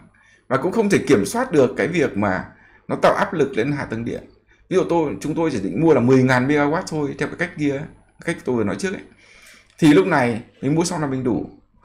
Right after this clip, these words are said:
Còn đây rằng là nhà nhà người người là đều mua. Ờ, bắt buộc mình phải mua. Và cuối cùng rằng là ai đấu ở trong thời gian đó là xong là tôi đều phải mua. Và cuối cùng nó thành ra một cái áp lực rằng là nó, nó gấp tới mười chín phẩy hai lần so với quy hoạch.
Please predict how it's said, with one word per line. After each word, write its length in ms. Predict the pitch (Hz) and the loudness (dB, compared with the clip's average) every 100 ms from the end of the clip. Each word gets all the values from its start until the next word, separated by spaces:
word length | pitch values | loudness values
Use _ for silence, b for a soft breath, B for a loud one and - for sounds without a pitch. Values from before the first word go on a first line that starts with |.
| b b | b b
Còn 140 | 135 | 2
đây 120 | 151 165 | 4 4
rằng 140 | 135 | 2
là 140 | 113 B - | -2 B -4
nhà 220 | 135 139 | 0 2
nhà 200 | 139 131 | 2 2
người 220 | 131 127 | 2 2
người 240 | 123 127 113 | 4 2 2
là 60 | |
đều 180 | 107 113 | 0 -2
mua. 220 | 127 143 131 - _ _ _ _ _ | -4 -8 -10 -18 _ _ _ _ _
Ờ, 360 | - 69 62 - | -8 -6 -6 -6
bắt 180 | - 120 | -2 0
buộc 120 | 175 | 0
mình 120 | 135 107 | 0 -2
phải 120 | 92 | -2
mua. 260 | 120 139 135 - b b b | -2 -4 -8 -18 b b b
Và 100 | - 135 | -4 -2
cuối 100 | 156 | 2
cùng 180 | 165 131 | 2 2
rằng 140 | 117 | 0
là 160 | 113 101 B B | -2 -4 B B
ai 240 | - 160 | 0 4
đấu 200 | 160 135 | 6 6
ở 60 | 175 | 4
trong 140 | - | 0
thời 120 | 120 101 | -4 -2
gian 180 | 120 | 0
đó 360 | 110 107 135 180 - | 0 0 -2 -8 -6
là 100 | 90 | -6
xong 240 | 123 120 | -4 -6
là 60 | 90 | -6
tôi 140 | 113 | -6
đều 120 | 85 | -6
phải 120 | 76 | -6
mua. 220 | 73 107 107 - b b b | -6 -8 -10 -16 b b b
Và 80 | 131 | 0
cuối 140 | 139 143 | 2 2
cùng 160 | 143 | 2
nó 80 | 117 | 0
thành 220 | 123 127 | -2 -4
ra 140 | 107 131 | -2 -2
một 80 | 107 | -2
cái 80 | - | -6
áp 140 | - | -4
lực 160 | 143 - | -4 -4
rằng 140 | 95 | -6
là 60 | 85 | -4
nó, 180 | 92 - - B B B | -6 -8 -12 B B B
nó 100 | 127 | -2
gấp 160 | 147 208 - | 2 2 4
tới 120 | 131 | 2
mười 300 | 156 143 107 | 4 2 2
chín 240 | - 240 339 | -4 -6 -4
phẩy 140 | - | -4
hai 300 | 85 131 180 | -4 -2 0
lần 280 | 233 220 170 - _ _ _ _ - | 2 0 -2 -12 _ _ _ _ -12
so 180 | - | -6
với 120 | 117 110 | -4 -2
quy 160 | 135 | -4
hoạch. 200 | 120 80 | -6 -10